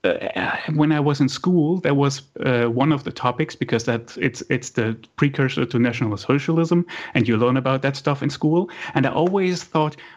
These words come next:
"Well, what was it like? What must have, it have been like to live in those times when you see the, uh, economic turmoil, the political instability, the rise of, rise of fascism and stuff like that?"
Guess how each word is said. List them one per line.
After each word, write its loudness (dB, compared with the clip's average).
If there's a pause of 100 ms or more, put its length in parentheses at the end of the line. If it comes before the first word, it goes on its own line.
(120)
"Well, 0
what 0
was 2
it 0
like? 2
What 0
must -2
have, -2
it 0
have 0
been 4
like 0
to -4
live 2
in 2
those 0
times 0
when 2
you -4
see -2
the, -2 (100)
uh, 0
economic 0
turmoil, 2 (240)
the -2
political 0
instability, 2
the 2
rise 0
of, -10
rise 0
of -14
fascism -2
and -4
stuff -4
like -2
that?" 0